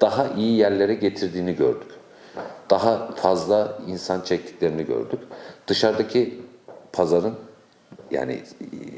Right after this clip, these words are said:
bu saydığım pazarlardaki pazarların daha da içeriye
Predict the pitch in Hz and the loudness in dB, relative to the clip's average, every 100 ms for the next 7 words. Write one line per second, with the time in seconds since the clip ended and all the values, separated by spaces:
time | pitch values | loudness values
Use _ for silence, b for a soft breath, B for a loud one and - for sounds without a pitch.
0 | - - _ - - 98 - - - 76 | -18 -20 _ -10 -2 -2 -4 -4 4 4
1 | - 87 85 76 - - - 64 69 62 | 4 2 0 -4 -14 -18 -10 -4 0 0
2 | 57 - - - - - - 78 76 71 | -2 -6 -8 -10 -10 -2 2 4 2 2
3 | 85 127 B B B - 98 120 - - | 0 -2 B B B 2 4 4 2 0
4 | - 76 76 71 | 0 2 2 0